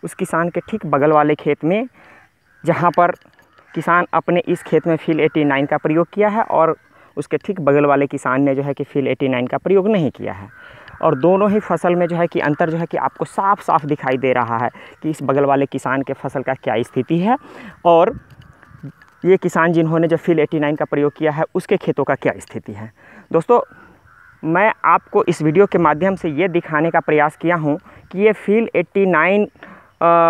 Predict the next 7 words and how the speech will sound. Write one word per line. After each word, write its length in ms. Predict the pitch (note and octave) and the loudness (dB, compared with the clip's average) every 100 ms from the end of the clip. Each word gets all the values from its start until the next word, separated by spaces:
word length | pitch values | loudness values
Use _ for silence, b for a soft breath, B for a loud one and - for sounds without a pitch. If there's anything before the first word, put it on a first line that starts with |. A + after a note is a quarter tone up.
| E3 F3+ _ _ | 2 0 _ _
जो 100 | C#3+ E3 - | -6 -6 -4
अपने 200 | C#3 F3 | -2 -2
फिलान 380 | E3 E3 D#3+ F#3 | 0 2 2 2
हर्बोमेडिक्स 600 | E3 D#3+ E3 D#3+ E3 - | 0 0 0 -2 -4 -4
कंपनी 320 | D#3+ D3+ E3+ | -6 -4 -2
का 120 | D#3+ | 0
जो 300 | D#3 D#3+ D#3+ | 0 0 0